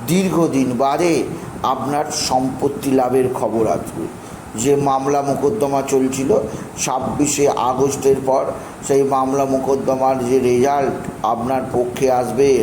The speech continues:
রায়, হ্যাঁ, আপনি যদি এর নামের মানুষ হন, শত্রুপক্ষ আপনাকে দেখে পরাভূত হবে, শত্রুপক্ষ আপনাকে দেখে ভয়ে লেজ গুটিয়ে পালিয়ে যাবে, শত্রুতার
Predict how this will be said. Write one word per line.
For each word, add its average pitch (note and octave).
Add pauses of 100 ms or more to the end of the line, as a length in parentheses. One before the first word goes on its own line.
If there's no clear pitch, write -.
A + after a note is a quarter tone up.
(140)
রায়, C3 (520)
হ্যাঁ, C3 (540)
আপনি A#2 (100)
যদি C#3 (140)
এর C#3 (120)
নামের C3+
মানুষ C3
হন, D3+ (520)
শত্রুপক্ষ C3+ (380)
আপনাকে C3+ (120)
দেখে C3+ (180)
পরাভূত C3 (140)
হবে, C3+ (720)
শত্রুপক্ষ C#3 (300)
আপনাকে C3
দেখে C3+ (560)
ভয়ে B2+ (300)
লেজ B2 (100)
গুটিয়ে C3+ (140)
পালিয়ে G#2
যাবে, D#2+ (520)
শত্রুতার C#3